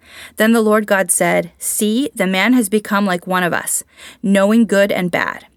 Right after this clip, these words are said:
Now then, he might put on his hands to take from the tree of life also,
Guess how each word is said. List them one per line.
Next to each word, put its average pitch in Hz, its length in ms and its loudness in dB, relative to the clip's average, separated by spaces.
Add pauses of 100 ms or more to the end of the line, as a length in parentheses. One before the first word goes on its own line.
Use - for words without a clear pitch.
Now 190 300 0
then, - 240 -4 (340)
he - 160 -2
might 226 280 2
put 247 180 0
on 233 160 2
his 254 160 2
hands 175 340 0
to 180 120 -10
take 196 280 -4
from 240 160 0
the 240 80 2
tree 226 220 0
of 208 140 -2
life 175 240 0
also, - 500 -6